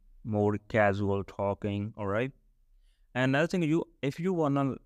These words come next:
listen my content with the audio content, the exclusive Patreon content, you can also listen on the Patreon.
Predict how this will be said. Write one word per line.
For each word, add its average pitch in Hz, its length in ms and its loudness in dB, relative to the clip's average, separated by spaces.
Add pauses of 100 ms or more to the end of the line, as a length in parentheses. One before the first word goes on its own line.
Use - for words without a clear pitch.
listen 123 560 0
my 113 280 0
content 107 680 -2
with 95 240 -4
the 110 200 -2
audio 113 360 2
content, 92 680 -4 (200)
the 107 140 -2 (140)
exclusive 123 760 -2
Patreon 104 460 -2
content, 95 420 -4
you 135 80 -2
can 170 160 -2
also 143 320 0
listen 147 240 -2
on 139 180 -2
the 127 120 0
Patreon. 170 600 -2